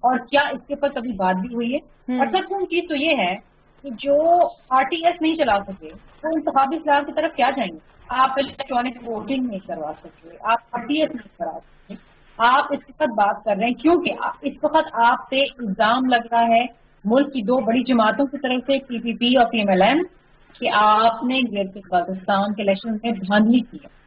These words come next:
Speaker 1: तो इस वक्त आपने एक नया ये शोशा छोड़ दिया जनाब इंतखाबी इस्लाहात की तरफ जाएं, जो कि आपकी नीयत से हर किसी को, हम भी चाहते हैं, हम भी चाहते हैं कि इंतखाबी इस्लाहात हो, ये People's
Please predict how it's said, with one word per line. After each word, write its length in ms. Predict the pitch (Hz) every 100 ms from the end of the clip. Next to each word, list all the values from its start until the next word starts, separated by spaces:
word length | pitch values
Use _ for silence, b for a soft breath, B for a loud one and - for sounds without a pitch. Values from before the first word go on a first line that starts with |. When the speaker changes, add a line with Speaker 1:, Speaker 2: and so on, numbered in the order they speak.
| _
Speaker 1:
तो 120 | -
इस 120 | 311 302 294
वक्त 280 | 302 330 294
आपने 680 | 254 254 262 - - 277
एक 60 | 269 240
नया 340 | 208 226 269
ये 180 | 285 269
शोशा 360 | 254 226 233
छोड़ 240 | 226 214 190
दिया 440 | - 185 175 285 - _ _ _
जनाब 380 | 247 240 262 233
इंतखाबी 500 | 240 - - 240 233
इस्लाहात 480 | 240 226 196 180 180
की 60 | 185
तरफ 220 | - 165
जाएं, 340 | 156 156 143 285 _ _ _ 190
जो 160 | 285
कि 200 | 294 339 - _
आपकी 580 | 233 233 269 _ 311 311
नीयत 360 | 240 202 190 -
से 160 | 202 220 262 - _ 247
हर 100 | 302
किसी 320 | 320 320 359
को, 120 | 359 - - _
हम 260 | 247 269 302
भी 120 | 370
चाहते 400 | 359 226 - -
हैं, 300 | - - - - _ _ 233
हम 240 | 269 302
भी 120 | 359
चाहते 380 | 311 302 277 294
हैं 100 | 302
कि 180 | 302 277
इंतखाबी 540 | 262 240 233 208 214
इस्लाहात 480 | 196 196 185 170 170 _ 196
हो, 100 | -
ये 260 | 190 233 262
People's 400 | 262 247 -